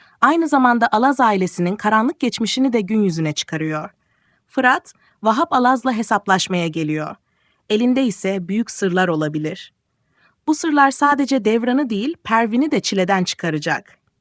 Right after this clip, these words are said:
Yusuf ve Zeliha cephesinde de sular durulmuyor. Buket'in dönüşü Zeliha'nın özgüvenini sarsabilir. Bu bölümde Zeliha ve Yusuf arasında sert bir yüzleşme bekleniyor. Samet'in kalp rahatsızlığı derinleşiyor.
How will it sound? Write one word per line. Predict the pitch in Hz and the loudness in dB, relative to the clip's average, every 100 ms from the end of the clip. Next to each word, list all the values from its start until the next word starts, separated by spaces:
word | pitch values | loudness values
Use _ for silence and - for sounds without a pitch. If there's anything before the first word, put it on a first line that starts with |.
| _ _ _ _ _ _ _ - | _ _ _ _ _ _ _ -6
Yusuf | 220 - 339 - | -4 -2 -4 0
ve | 220 | 0
Zeliha | 196 196 214 233 262 214 | 2 2 4 4 4 4
cephesinde | 233 254 240 254 262 277 | 0 0 -2 0 0 2
de | 302 | -2
sular | - 277 294 254 | -2 2 2 2
durulmuyor. | 220 208 175 156 190 185 _ _ _ _ _ _ - | 0 0 -2 -4 -10 -14 _ _ _ _ _ _ -10
Buket'in | 202 240 269 294 277 | -6 0 0 2 2
dönüşü | 214 175 - 285 359 - _ - | 2 0 -2 -4 -6 -10 _ -10
Zeliha'nın | 180 226 285 277 285 285 285 | 0 2 2 2 2 2 0
özgüvenini | 208 190 202 190 185 196 | 0 0 -2 0 0 -2
sarsabilir. | 240 202 156 - 151 156 - - _ _ _ _ _ 202 | -2 0 0 -2 -8 -8 -12 -14 _ _ _ _ _ -6
Bu | 320 349 | -4 0
bölümde | 294 233 185 190 254 _ - | 0 0 0 -4 -6 _ -10
Zeliha | 180 202 233 247 226 | 2 4 4 0 0
ve | |
Yusuf | 214 202 - 277 | -2 -4 -6 -4
arasında | 247 247 - 247 226 | -2 -4 -2 -2 -2
sert | - 240 277 - | -4 -2 -2 -2
bir | 240 | -4
yüzleşme | 214 175 170 - 185 | -4 -2 -2 -2 -4
bekleniyor. | 165 151 156 151 151 190 _ _ _ _ _ _ _ - | -4 -6 -8 -8 -10 -14 _ _ _ _ _ _ _ -16
Samet'in | - 233 247 247 311 330 | -2 2 2 0 -4 -4
kalp | - 277 - | 0 0 2
rahatsızlığı | 247 233 247 214 240 247 | 0 0 -6 -4 -2 0
derinleşiyor. | 190 165 160 147 - 147 190 | 0 0 -2 -4 -6 -8 -10